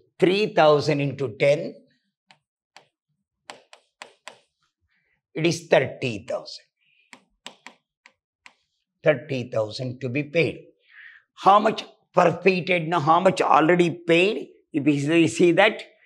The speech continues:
he could not pay the three rupees on the first call, on the final call rupees two means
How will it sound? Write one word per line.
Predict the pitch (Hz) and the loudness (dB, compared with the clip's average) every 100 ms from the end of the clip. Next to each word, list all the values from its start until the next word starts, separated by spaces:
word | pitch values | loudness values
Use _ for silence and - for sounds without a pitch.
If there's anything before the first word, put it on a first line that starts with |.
| - | -2
he | 170 165 | -2 0
could | 147 127 | -4 -2
not | 139 127 - | -2 -2 -4
pay | 131 | -4
the | 120 117 - | -2 -4 -4
three | 160 170 | -4 -4
rupees | 156 170 165 156 | -6 -6 -4 -2
on | 160 | -2
the | |
first | 165 170 165 - | 0 -2 -2 -4
call, | 160 170 165 - _ _ - | 0 0 -2 -14 _ _ 0
on | 143 | 2
the | 165 | 2
final | - 180 175 160 | 2 2 2 -4
call | - 147 143 | 0 2 2
rupees | 127 135 117 - | -2 -4 -6 -4
two | 151 | -4
means | 131 143 170 | 0 0 -2